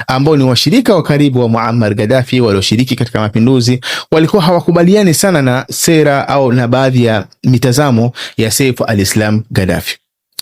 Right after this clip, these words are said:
Mwaka elfu mbili na nne, nchi ya Libya ilikubali kuharibu, uh, sehemu ya silaha zake za maangamizi, weapon of, weapons of mass destructions.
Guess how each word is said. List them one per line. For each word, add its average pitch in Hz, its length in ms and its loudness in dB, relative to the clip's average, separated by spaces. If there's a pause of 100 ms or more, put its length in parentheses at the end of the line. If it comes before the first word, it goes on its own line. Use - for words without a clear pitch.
(260)
Mwaka 247 220 2
elfu 233 180 -2
mbili 220 160 2
na 185 100 2
nne, 151 380 0
nchi 202 280 0
ya 175 80 2
Libya 165 400 2
ilikubali 139 560 0
kuharibu, 120 1120 0 (360)
uh, 113 160 -2
sehemu 143 440 0
ya 117 100 0
silaha 110 320 -2
zake 101 280 -2
za 95 100 -4
maangamizi, 95 500 -2
weapon 110 460 0
of, 95 260 -2 (180)
weapons 117 440 0
of 98 140 -6
mass 98 340 -4
destructions. - 720 -4